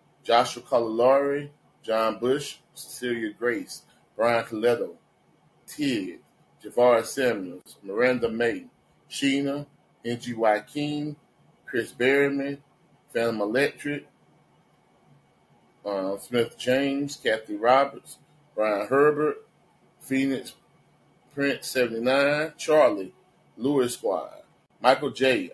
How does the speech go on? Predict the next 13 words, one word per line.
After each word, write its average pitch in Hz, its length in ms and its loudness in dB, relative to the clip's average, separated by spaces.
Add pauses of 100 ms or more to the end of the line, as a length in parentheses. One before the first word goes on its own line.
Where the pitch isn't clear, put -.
(120)
I 120 140 2
Am 117 100 0
Samaya, 110 600 0 (1500)
Sawyer 113 340 0
Coffee, 147 600 2 (1040)
Sudoku 117 420 -8
Moth, 135 420 4
Jennifer 110 340 -8
Gray, 135 440 -2 (300)
Truly 175 340 -2
Julie, 110 480 -6 (360)
David 104 340 -2
Dighton, 139 460 2